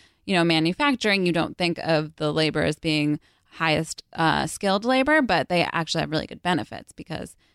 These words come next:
they can have leverage in a different way. But again, that's not the majority of the workforce. There's still a huge amount of workers who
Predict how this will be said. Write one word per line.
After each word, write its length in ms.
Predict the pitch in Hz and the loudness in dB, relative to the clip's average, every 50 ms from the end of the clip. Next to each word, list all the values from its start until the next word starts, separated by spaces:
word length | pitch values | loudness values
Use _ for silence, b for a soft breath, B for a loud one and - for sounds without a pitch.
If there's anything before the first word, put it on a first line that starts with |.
| _ _ _ | _ _ _
they 120 | 180 165 | -6 -6
can 280 | 160 - 156 160 139 - _ _ - | -4 -4 -4 -4 -4 -6 _ _ -8
have 180 | 175 180 175 - | -4 -4 -2 0
leverage 320 | 160 143 - 127 - - | 0 -2 -2 -4 -8 -10
in 60 | 143 - | -10 -10
a 80 | - | -8
different 320 | 156 175 175 - - - - | -4 -4 -4 -4 -6 -12 -16
way. 200 | - - - _ _ _ _ _ _ _ _ _ - | -20 -20 -20 _ _ _ _ _ _ _ _ _ -2
But 120 | 240 262 | 0 2
again, 280 | 269 269 262 262 254 240 | 4 4 4 4 2 2
that's 320 | 226 208 202 - - - | 2 0 0 -2 -2 -2
not 360 | 196 185 180 175 175 151 - - _ _ _ _ - 160 - | 0 2 4 4 4 2 0 -4 _ _ _ _ -20 -20 -4
the 400 | - 185 170 165 165 165 160 160 160 | 0 2 4 6 6 6 6 4 4
majority 500 | 180 180 170 - 165 135 147 156 160 156 | 4 2 2 2 0 0 2 0 2 0
of 220 | 151 151 151 151 - | 0 -2 -2 -2 0
the 140 | 160 156 | 0 2
workforce. 600 | 160 233 233 180 - - - - - - 180 - | 4 4 2 2 0 -4 -6 -6 -6 -4 -4 -4
There's 280 | - - 165 160 170 - | -2 0 0 0 0 0
still 320 | - 185 175 165 160 151 | 0 0 2 4 4 2
a 40 | 143 170 | 0 -2
huge 520 | - - 240 240 226 214 208 196 180 180 - - | -2 0 2 4 4 4 4 2 0 -2 -4 -2
amount 240 | 175 175 165 160 160 | 0 2 2 4 2
of 80 | 156 | 2
workers 480 | 156 160 156 151 - 156 151 160 156 - | 2 0 0 0 -2 -2 -2 -2 -4 -4
who 460 | - 175 160 156 151 156 156 151 151 | -4 -2 0 2 2 2 0 0 -2